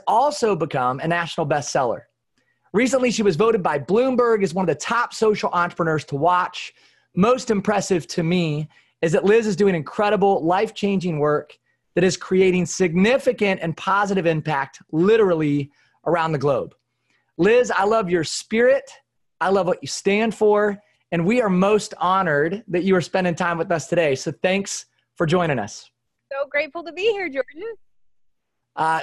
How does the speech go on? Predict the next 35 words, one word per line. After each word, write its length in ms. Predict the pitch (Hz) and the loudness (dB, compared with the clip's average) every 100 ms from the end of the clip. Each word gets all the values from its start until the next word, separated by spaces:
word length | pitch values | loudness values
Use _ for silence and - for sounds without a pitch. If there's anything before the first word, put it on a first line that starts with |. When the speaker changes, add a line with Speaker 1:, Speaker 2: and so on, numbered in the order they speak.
| 165 | 0
Speaker 1:
we 180 | 214 | 2
have, 200 | 254 202 | 2 2
um, 380 | 196 180 165 147 | 0 0 -2 -4
we 140 | 180 226 | 0 0
have 120 | 196 | 2
long 460 | 170 196 247 277 294 | 0 0 2 0 -2
awaited, 560 | 214 208 208 226 226 214 | 0 2 4 4 2 0
uh, 220 | 180 160 | -2 -2
to 100 | 170 | -4
have 320 | 160 175 175 | -4 -2 -2
you 280 | 160 185 185 | 0 2 4
on 300 | 170 170 175 | 4 2 0
our 200 | 143 139 | 0 -2
show. 520 | 131 208 208 196 196 196 | -2 0 2 4 2 0
And, 440 | 170 165 156 156 139 - _ _ _ - | -2 -2 -2 -4 -8 -18 _ _ _ -6
um, 160 | 160 156 | -4 0
I 80 | 151 | 0
think 240 | 214 202 | 0 0
you 60 | 185 | 0
know 180 | 170 180 | 2 2
this, 220 | 185 - | 0 0
but 300 | 160 156 - _ _ _ | -2 -2 -8 _ _ _
you 120 | 175 | 0
are 60 | 208 | 0
gonna 200 | 196 185 | 2 0
be 180 | 175 175 | 2 2
a, 180 | 151 147 | 2 0
a 120 | 147 | -2
keynote 440 | 139 214 226 185 131 | -4 -2 0 0 -2
speaker 520 | - - 220 214 208 | -10 -6 -6 0 0
at 120 | 175 | 2
our 100 | 156 | 0
annual 300 | 175 180 170 | 0 0 0
summit 260 | - 160 180 | -2 -2 0
event. 320 | 190 196 196 | 2 0 -2